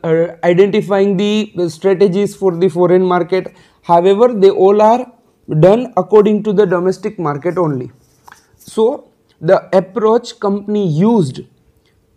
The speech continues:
to sell, uh, the domestic approach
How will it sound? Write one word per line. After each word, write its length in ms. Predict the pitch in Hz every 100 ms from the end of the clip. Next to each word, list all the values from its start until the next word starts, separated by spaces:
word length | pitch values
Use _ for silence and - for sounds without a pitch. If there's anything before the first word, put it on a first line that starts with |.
| -
to 120 | 262
sell, 480 | 269 240 202 202 302 - _
uh, 320 | 151 151 147
the 300 | 135 143 165 170
domestic 560 | 180 208 240 - 285
approach 480 | - 175 190 208 220